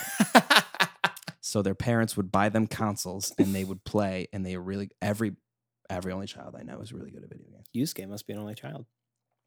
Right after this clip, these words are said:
Speaker 1: He must be.
Speaker 2: <laughs>
Speaker 1: I, but this has been a
Speaker 2: I'm
Speaker 1: work-,
Speaker 2: pretty
Speaker 1: this has been a
Speaker 2: good.
Speaker 1: working
Speaker 2: I'm
Speaker 1: theory
Speaker 2: pretty good.
Speaker 1: since high school.
Speaker 2: Really?
Speaker 1: Yes.
Speaker 2: Since high school?
Speaker 1: Yes.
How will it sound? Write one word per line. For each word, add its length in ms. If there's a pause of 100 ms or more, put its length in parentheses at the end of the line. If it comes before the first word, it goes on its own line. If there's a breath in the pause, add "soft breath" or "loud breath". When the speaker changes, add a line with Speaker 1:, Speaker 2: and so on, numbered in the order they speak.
(100)
Speaker 1:
He 120
must 200
be. 200 (440 soft breath)
Speaker 2:
<laughs> 460
Speaker 1:
I, 240 (380)
but 180 (720)
this 260
has 180
been 240
a 60
Speaker 2:
I'm 120
Speaker 1:
work-, 140
Speaker 2:
pretty 180
Speaker 1:
this 100
has 120
been 80
a 60
Speaker 2:
good. 40
Speaker 1:
working 420
Speaker 2:
I'm 120
Speaker 1:
theory 220
Speaker 2:
pretty 180
good. 60
Speaker 1:
since 360
high 200
school. 340
Speaker 2:
Really? 460
Speaker 1:
Yes. 260
Speaker 2:
Since 340
high 200
school? 260
Speaker 1:
Yes. 380